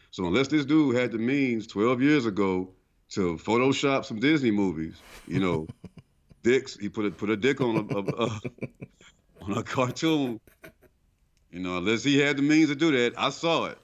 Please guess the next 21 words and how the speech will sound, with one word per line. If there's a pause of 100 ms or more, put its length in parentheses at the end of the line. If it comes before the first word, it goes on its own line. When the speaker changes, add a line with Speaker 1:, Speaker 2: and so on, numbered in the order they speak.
(480)
Speaker 1:
I
saw
it.
I
saw
the
priest
get
an
erection (400)
right
there
in
the
movie. (340)
They
show
it
in
his
robe.